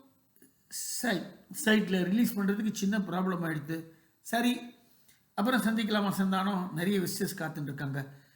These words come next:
நம்ம பழைய சேகினத்தை எல்லாம் எண்ணி நீங்க எனக்கு ஒரு சின்ன உதவி பண்ணணும்." "என்ன?" அவன் காகிதத்தை கொடுத்தான். நெருக்கமாக டைப் அடித்திருந்த அந்த காகிதத்தை முழுவதும் படித்தேன்.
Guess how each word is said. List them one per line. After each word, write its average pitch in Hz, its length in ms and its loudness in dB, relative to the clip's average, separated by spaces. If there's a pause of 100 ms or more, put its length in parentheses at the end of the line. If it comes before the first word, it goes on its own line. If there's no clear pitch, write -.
(220)
நம்ம 185 280 -2
பழைய 220 320 2 (100)
சேகினத்தை 214 720 0
எல்லாம் 208 380 2
எண்ணி 185 540 2 (200)
நீங்க 180 280 0
எனக்கு 165 480 -2
ஒரு 139 120 -4
சின்ன 240 300 0
உதவி 175 320 2
பண்ணணும்." 135 460 -2 (320)
"என்ன?" 165 440 -6 (1000)
அவன் 196 320 0
காகிதத்தை 214 680 2
கொடுத்தான். 170 680 -4
நெருக்கமாக 247 680 2
டைப் 208 360 0
அடித்திருந்த 185 420 -2
அந்த 165 140 -6
காகிதத்தை 202 840 0 (260)
முழுவதும் 214 600 4
படித்தேன். 165 680 -4